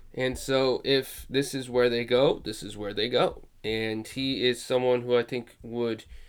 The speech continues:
fill the role nicely, even though he doesn't have as much experience. And then the, the next name on our list is somebody who has a lot of connections to Portland and the Trailblazers organization, Danny Ainge. So Danny Ainge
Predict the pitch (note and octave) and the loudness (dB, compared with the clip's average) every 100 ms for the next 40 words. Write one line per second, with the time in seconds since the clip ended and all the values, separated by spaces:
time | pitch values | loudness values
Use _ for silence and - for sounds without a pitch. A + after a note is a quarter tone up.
0 | - - - - - D3 C3+ C3 C3+ C3+ | -20 -20 -20 -12 0 2 2 2 4 4
1 | B2+ C#3 - C#3+ B2 B2 A#2+ A#2 A#2 A#2 | 4 0 0 0 2 2 4 0 0 -2
2 | A2 A2+ A2 D#2+ - - A#2 D#2 - - | -2 -6 -8 -10 -12 -4 -4 -4 -12 -20
3 | - - - - - - D3+ F#3 F#3+ F3 | -20 -20 -20 -20 -20 -2 4 6 4 2
4 | - - D#3 D3+ D3 C#3 E3+ G#3+ A3 F#3+ | -6 -2 4 6 6 2 4 4 4 4
5 | F#3 E3+ D#3 D3 D3 C#3+ C#3+ C3+ - C#3+ | 6 8 8 6 6 4 0 -4 2 6
6 | C#3+ C#3+ B2+ C3+ C3 B2 C#3+ F#3 F3 D#3+ | 6 4 2 2 2 4 8 8 8 4
7 | C#3+ C#3 C#3+ B2+ - - - D3 C3 A#2 | 4 2 -4 -4 -8 -6 2 2 2 -4
8 | A2 _ _ _ _ - B2 B2 A#2 C#3 | -4 _ _ _ _ -2 0 0 0 0
9 | C3+ B2+ C3 B2 A#2+ A#2 A2 - - _ | 0 2 2 2 0 -4 -6 -14 -18 _
10 | _ - C3 A#2+ A#2 B2+ C#3 - A#2 A2 | _ -2 0 0 0 2 0 0 -6 -6
11 | _ _ _ _ _ _ _ _ _ _ | _ _ _ _ _ _ _ _ _ _
12 | D3 D#3+ D3 C#3 B2 - - B2 D3+ E3+ | 6 6 8 4 2 -2 0 2 4 4
13 | E3 D#3+ D#3 D3+ C#3+ - | 6 6 6 4 0 -6